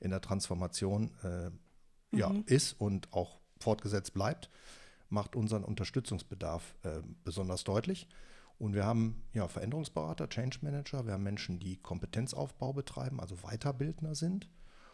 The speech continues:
Speaker 1: Und wir haben Menschen, die sich um Kultur und Zusammenarbeitsformate kümmern. Also drei Teams, die in unterschiedlichen Konstellationen im Unternehmen tätig sind, um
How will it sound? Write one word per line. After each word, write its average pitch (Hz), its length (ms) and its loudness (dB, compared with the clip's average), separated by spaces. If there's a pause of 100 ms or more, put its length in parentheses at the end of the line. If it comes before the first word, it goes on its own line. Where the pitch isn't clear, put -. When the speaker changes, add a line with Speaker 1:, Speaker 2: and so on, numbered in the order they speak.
(140)
Speaker 1:
Und 123 140 -2
wir 139 80 2
haben 143 80 0
Menschen, 143 300 -2
die 127 60 -2
sich 123 180 -4
um 117 100 0
Kultur 127 560 0
und 113 260 0
Zusammenarbeitsformate - 1120 -2
kümmern. 85 320 -8 (140)
Also 95 260 -6
drei 98 240 -2
Teams, 170 540 2 (720)
die 123 280 2
in 113 140 0
unterschiedlichen 110 580 0
Konstellationen 101 880 -2
im 92 120 -4
Unternehmen 101 600 0
tätig 113 420 -2
sind, 123 360 2
um 107 380 0